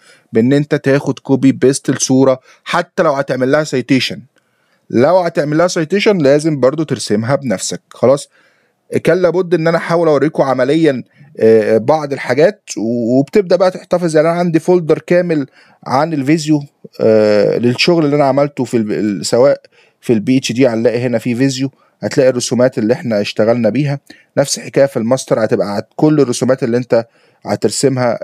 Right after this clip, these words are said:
آه، محتفظ بيها. ف، آه، مهم جدًا ان انت ايه؟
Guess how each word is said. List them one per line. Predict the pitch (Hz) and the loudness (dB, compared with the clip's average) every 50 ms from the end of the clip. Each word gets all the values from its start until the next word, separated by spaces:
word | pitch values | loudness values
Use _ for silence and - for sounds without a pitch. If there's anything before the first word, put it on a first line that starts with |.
| - - | -6 -2
آه، | - 117 104 101 | 0 0 0 0
محتفظ | 113 107 110 - - - 135 - 135 110 | 0 -4 -4 -4 -6 -4 -2 -2 -2 -2
بيها. | 101 120 156 165 156 156 - _ _ _ _ _ _ | 0 0 0 0 0 -2 -6 _ _ _ _ _ _
ف، | - - 143 147 143 - - - | -4 0 0 0 0 -2 -6 -10
آه، | - - 123 117 113 113 110 107 107 104 107 113 107 - | -4 0 2 4 4 4 4 4 4 4 2 2 0 -2
مهم | - 123 120 120 151 160 160 147 | 0 0 2 2 2 2 2 0
جدًا | 139 143 147 139 135 139 131 | 0 0 0 0 0 -2 -2
ان | 120 120 | -2 -2
انت | 131 139 135 - | -2 -2 0 0
ايه؟ | 117 117 135 135 | 0 2 0 0